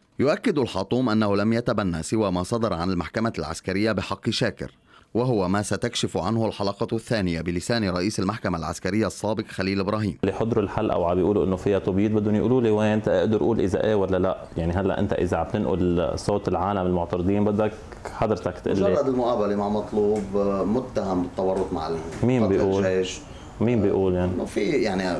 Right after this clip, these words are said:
Speaker 1: انحكى إنه أهالي العسكريين ممتازين من الحلقة.
Speaker 2: هيك أنا خليني أقول مثلا أهالي العسكريين تحديدا، بما إنه أكثر ناس معنيين بالقصة ويمكن أكثر ناس لازم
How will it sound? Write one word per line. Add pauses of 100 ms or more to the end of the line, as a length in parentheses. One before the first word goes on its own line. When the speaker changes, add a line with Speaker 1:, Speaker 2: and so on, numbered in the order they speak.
Speaker 1:
انحكى
إنه
أهالي
العسكريين
ممتازين
من
الحلقة.
Speaker 2:
هيك
أنا
خليني
أقول
مثلا
أهالي
العسكريين
تحديدا،
بما
إنه
أكثر
ناس
معنيين
بالقصة
ويمكن
أكثر
ناس
لازم